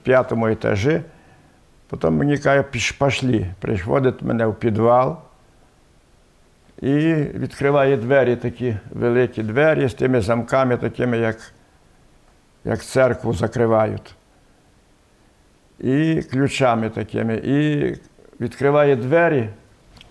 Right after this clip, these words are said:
а там повна камера трупів. Повно лежать всі голі, отак от, отака камера, все, всі лежать трупи. Повно. Я напудився, та й так узад від двері тако відійшов, зад він мене кулаком в шию, як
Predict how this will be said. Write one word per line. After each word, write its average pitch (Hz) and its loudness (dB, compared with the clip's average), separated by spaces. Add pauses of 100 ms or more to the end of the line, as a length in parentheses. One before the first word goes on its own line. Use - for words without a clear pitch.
а - -2
там 160 0
повна 160 2
камера 143 2
трупів. - 0 (380)
Повно 147 2
лежать 131 0
всі 139 -2
голі, 131 2
отак 123 -2
от, 139 2 (460)
отака 117 0
камера, 139 2
все, 143 2 (520)
всі - 2
лежать 139 2
трупи. 117 0 (100)
Повно. 135 2
Я 131 4
напудився, 143 0
та 143 -2
й 131 0
так 151 0
узад 151 0 (680)
від 131 2
двері 156 6
тако 147 2
відійшов, 147 2
зад 147 2
він 151 2
мене 143 2
кулаком 139 0
в 113 -6
шию, 135 2
як 120 0